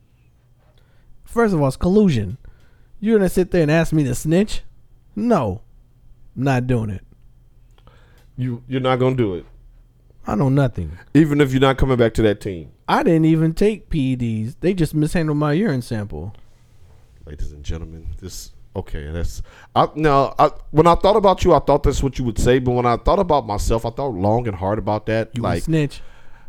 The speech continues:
Speaker 2: if I'm in, if this is my final contract, and I, I don't know.
Speaker 1: You would snitch?
Speaker 2: I might, I might.
Speaker 1: You would say, "Yeah,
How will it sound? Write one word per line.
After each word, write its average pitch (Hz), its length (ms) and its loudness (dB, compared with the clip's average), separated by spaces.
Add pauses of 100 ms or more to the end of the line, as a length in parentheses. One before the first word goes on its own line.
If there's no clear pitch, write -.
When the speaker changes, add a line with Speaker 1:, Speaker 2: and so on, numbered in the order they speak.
(360)
Speaker 2:
if 139 200 2
I'm 165 200 0
in, 165 220 -2
if 156 140 0
this 185 180 0
is 180 60 -2
my 170 140 2
final 151 280 0
contract, 147 680 -2 (180)
and 117 340 0 (460)
I, - 80 -20 (720)
I 110 80 -8
don't 104 180 -8
know. 80 160 -14 (160)
Speaker 1:
You 139 160 2
would 139 120 2
snitch? 156 440 0 (840)
Speaker 2:
I 117 80 -2
might, 123 400 0
I 104 100 0
might. 104 380 -2 (380)
Speaker 1:
You 139 120 4
would 131 120 2
say, 123 300 2 (220)
"Yeah, 127 360 2